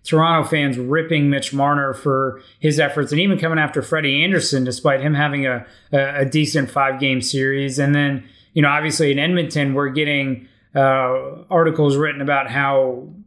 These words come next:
Draisaitl and McDavid aren't going anywhere until they have their Steve Yzerman moment. And it's just, I'm absolutely in love with this chaos. And it was really absolutely perfect when none of those three won the draft lottery.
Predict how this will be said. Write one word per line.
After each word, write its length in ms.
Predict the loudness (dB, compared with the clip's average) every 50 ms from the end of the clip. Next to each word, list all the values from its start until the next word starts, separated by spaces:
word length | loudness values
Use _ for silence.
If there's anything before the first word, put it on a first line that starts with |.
| _ -2
Draisaitl 460 | 0 0 0 2 2 2 2 2 2
and 160 | 2 0 0
McDavid 420 | 0 0 0 2 2 2 2 0
aren't 240 | 0 -2 -4 -4 -2
going 320 | 0 2 2 2 2 2 2
anywhere 320 | 2 2 0 0 -2 -2
until 220 | -2 -2 -2 0
they 140 | 0 0 0
have 200 | 0 0 0 0
their 100 | 0 -2
Steve 300 | -2 -2 0 0 2 2
Yzerman 480 | 2 2 2 0 0 0 0 0 0 0
moment. 340 | 0 -2 -2 -4 -4 -4 -2
And 140 | -2 -2
it's 100 | -2 0
just, 280 | 0 -2 -2 -2 -6 -12 -20 -20 -20 -20 -20 _ -2
I'm 200 | -2 0 2 2
absolutely 680 | 2 2 0 0 0 2 2 2 2 0 0 2 2
in 160 | 2 2 2 2
love 220 | 2 0 0 0
with 120 | -2 -2
this 160 | -2 -4 -6 -4
chaos. 520 | 0 0 2 2 2 2 0 -2 -2 -2
And 140 | 0 2 2
it 60 | 2
was 300 | 0 0 -2 -6 -10 -18 -20 -20 -20 _ _ _
really 280 | 2 4 4 4 4 4
absolutely 520 | 2 2 0 -2 -2 -2 -2 -2 -4 -6
perfect 460 | -2 0 2 2 2 2 0 0 0
when 280 | 0 -2 0 0 2 2
none 160 | 2 2 2
of 80 | 2 0
those 240 | 0 0 0 -2
three 400 | 0 2 2 4 4 2 2 2
won 180 | 0 0 2 0
the 60 | 0
draft 380 | 0 0 -2 -2 -2 -4 -2 0
lottery. 600 | 0 2 2 2 2 0 0 0 -2 -4 -6